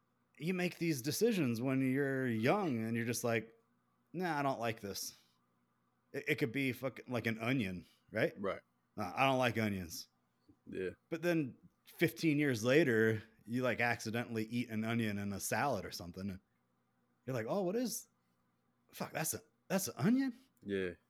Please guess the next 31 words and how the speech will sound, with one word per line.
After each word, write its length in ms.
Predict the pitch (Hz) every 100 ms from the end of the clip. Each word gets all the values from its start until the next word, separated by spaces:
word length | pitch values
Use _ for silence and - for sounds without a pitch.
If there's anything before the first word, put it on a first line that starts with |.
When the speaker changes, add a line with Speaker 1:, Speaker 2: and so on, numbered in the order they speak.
| _ _ 127
Speaker 1:
Th-, 120 | 147
th-, 180 | 160 165
these 220 | 131 262
are 60 | 151
good, 460 | 104 190 262 135 87
Speaker 2:
It's 160 | -
not 200 | 104 104
that 140 | 110 104
Speaker 1:
you 60 | 120
Speaker 2:
bad. 100 | 123
Speaker 1:
know? 180 | 104 - - - _ _ 110
Yeah. 300 | 131 101 82 -
<laughs> 140 | -
Speaker 2:
Yeah. 60 | 131
Speaker 1:
So 540 | - 110 135 123 113 - _ _ _ _ _ _ _ _ _
I 80 | 135
think 380 | 120 143 - 110
that 140 | 123
I 120 | 117
just 640 | 107 101 110 107 - - - _ _ _ _ _ _ _ _ _ -
had 320 | 98 113 131
these 180 | 120 110
experiences 600 | 107 120 120 117 110 107
when 100 | 107
I 120 | 107 101
was 160 | 92
young 420 | 98 139 143 110
and 140 | 101 92
didn't 320 | 104 98 98 - _ _ _ 71
like 300 | 101 156 165
it 140 | 101